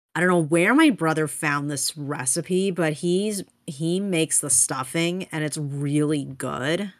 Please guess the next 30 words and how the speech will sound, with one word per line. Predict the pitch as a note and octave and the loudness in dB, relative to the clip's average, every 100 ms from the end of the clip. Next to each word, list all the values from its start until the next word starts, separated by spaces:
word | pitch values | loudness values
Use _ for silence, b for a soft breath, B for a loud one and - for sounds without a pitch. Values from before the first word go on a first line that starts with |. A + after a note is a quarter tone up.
| - | -12
It | D#3+ | -6
has, | D3+ | -4
like, | C#3 B2+ | -4 -8
nuts | B2+ B2+ - | -8 -8 -6
and | D#3 | -4
everything | D3 D3+ D#3+ D#3 | -4 -4 -4 -2
in | D#3 | -2
it. | D3 | -4
So | - C#3+ C3+ C#3+ | -4 -4 -4 -6
unfortunately | D3 C3 D3 C3+ C#3 | -8 -6 -6 -6 -8
for | D3 | -6
those | C#3 C#3 | -6 -6
of | C3 | -6
you | C#3 C#3 | -6 -4
who | C#3+ D3 | -4 -4
are | C#3 - C3+ - _ _ _ _ _ - | -6 -6 -10 -14 _ _ _ _ _ -12
allergic, | C#3+ C#3+ C3+ A#2+ - | -8 -6 -6 -6 -8
you | C3+ | -8
can't | C#3 C3+ | -8 -10
eat | B2 C3+ | -8 -8
it, | A#2 G#2+ | -8 -12
but, | - G#2+ - - | -16 -16 -14 -8
um, | C#3+ C#3 C3+ C3 - _ | -6 -6 -8 -10 -16 _
it | D#3+ | -4
was | D3 | -4
really | C#3 D3 D3+ C3+ | -4 -4 -4 -4
tasty. | C3+ C#3+ C3+ - C#3 D3 b b b _ _ _ _ _ _ _ - | -6 -4 -4 -4 -8 -10 b b b _ _ _ _ _ _ _ 2
And | F3+ F3+ F3 | 6 8 6
the | F3 | 2
thing, | G#3 G#3 | 2 0